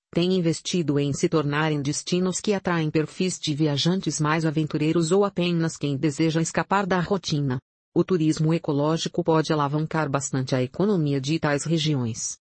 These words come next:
Dados estimam que em dois mil e dezenove parques naturais brasileiros receberam mais de treze milhões de visitantes.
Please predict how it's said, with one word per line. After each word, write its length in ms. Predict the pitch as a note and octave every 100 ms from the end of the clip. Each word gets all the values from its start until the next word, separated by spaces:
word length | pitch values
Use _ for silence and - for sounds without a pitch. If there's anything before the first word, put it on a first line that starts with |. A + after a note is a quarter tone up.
| _ _
Dados 440 | D3+ E3+ F3+ F3 E3
estimam 520 | E3 - F3+ E3 E3+
que 140 | -
em 160 | D#3+ D3+
dois 260 | D3+ D3
mil 220 | C#3+ C3+ C#3+
e 40 |
dezenove 680 | C#3 D3 D#3 C3 B2+ C#3 -
parques 460 | D#3 D3+ - D3 -
naturais 560 | C3+ - D#3+ D3 D3+
brasileiros 720 | D#3 D#3+ D3+ C#3+ D3 E3 F3
receberam 580 | - F3+ - D3+ D#3 D3+
mais 300 | D3+ D#3+ F3
de 140 | D3+ D3+
treze 360 | E3 G#3 G#3+
milhões 440 | F#3+ F3 D3+ D#3+ D3+
de 160 | D#3
visitantes. 800 | C#3+ C3+ D#3 C3 G2+ A2+ - -